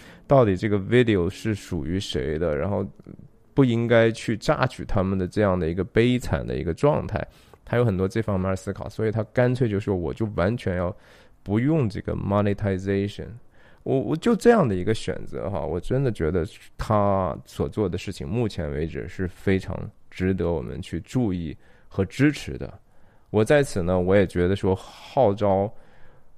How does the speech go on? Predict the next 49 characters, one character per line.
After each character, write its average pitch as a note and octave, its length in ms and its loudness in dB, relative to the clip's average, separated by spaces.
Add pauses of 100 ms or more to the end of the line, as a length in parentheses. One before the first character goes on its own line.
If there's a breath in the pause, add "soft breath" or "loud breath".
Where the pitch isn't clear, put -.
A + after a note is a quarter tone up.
(120)
能 F#2 260 -2
够 A2 100 6
看 A2+ 240 -2
到 F#2+ 140 0
这 G2 100 -4
儿 G#2+ 140 0
的 F2 60 -4
观 E2 280 -2
众， E2 300 -6 (320)
你 F#2+ 160 -2
去 - 140 -8
看 B2+ 240 -2
一 F#2+ 40 -4
看 F2+ 160 -4
他 F#2 140 -4
的 E2+ 80 -2
频 - 260 -12
道 D2 140 -4
哈， D#2+ 140 -6
我， D2 260 -8
我 D#2 140 -8
觉 E2 180 -4
得 F#2 100 -4
说， F#2 200 -2
你 E2 100 -4
看 A#2 260 -2
他 F2+ 140 0
就 F2+ 140 -4
是 - 100 -12
对 F#2 220 -2
他 F#2 160 -4
的 F2+ 100 -2
一 F2 80 -2
种 D2 240 -8
支 G#2+ 160 -6
持， - 160 -8
里 F2 160 -2
面 G#2 180 4
有 F#2 120 2
非 B2+ 320 4
常 F2 260 -4
多 F#2 240 -2 (760 soft breath)
amazing A2 800 0
的 D#2 120 -2
一 E2+ 100 -2
些 F2 260 -2 (140)
故 F#2+ 240 -2
事 - 180 -10
哈， F2 160 -8